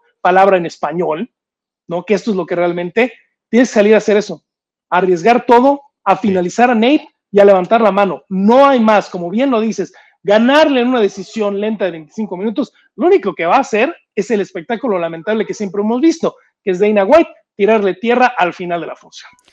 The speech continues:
Speaker 2: No, sí, un-, como dices, una pelea muy importante y esta es la pelea que, que toca despertarse, que toca ponerle chispa porque, eh, ima-, imagínate, una pelea aburrida de clinch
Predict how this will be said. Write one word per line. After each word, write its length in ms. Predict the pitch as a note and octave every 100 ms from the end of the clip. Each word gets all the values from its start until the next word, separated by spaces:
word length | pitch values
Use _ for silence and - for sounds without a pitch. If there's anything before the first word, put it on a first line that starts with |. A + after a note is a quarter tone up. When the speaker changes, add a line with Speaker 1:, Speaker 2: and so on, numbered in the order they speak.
| _ _
Speaker 2:
No, 260 | C#3 E3+ C#3
sí, 240 | - D3+
un-, 180 | D3 D#3
como 240 | - D3+ D3
dices, 400 | D#3+ C#3+ C#3+ D3
una 220 | D#3+ D#3+
pelea 520 | E3 C#3 C3+ C#3+ C#3+
muy 320 | C#3+ D#3 D#3+
importante 640 | C#3+ C3+ A#2+ A#2+ C3 B2 B2
y 100 | A#2+
esta 180 | A2+ C3
es 60 |
la 140 | B2+ B2+
pelea 320 | G#2 A2 A2
que, 220 | - A#2
que 160 | - A#2
toca 340 | D#3+ D3+ D3+ C#3+
despertarse, 760 | C3+ - G2 - A2 G2+ G2
que 160 | G2+ G#2+
toca 380 | D3+ C3+ C#3 -
ponerle 400 | B2+ A2+ A#2+ A#2+
chispa 340 | C#3 A#2+ B2+
porque, 420 | A#2+ A2+ A2+ G#2 _ _ _ _
eh, 480 | A2 A#2 A2+ A2+ A2+
ima-, 240 | D#3 E3
imagínate, 540 | F#3 F3+ F3+ G3+ - F3
una 340 | C3+ F#3+ G#3
pelea 300 | G3 E3 F3
aburrida 720 | F3+ F3+ E3 D3 E3 C#3+ G2+ G#2
de 240 | C3 -
clinch 600 | D#3 D#3+ C#3 G#2+ -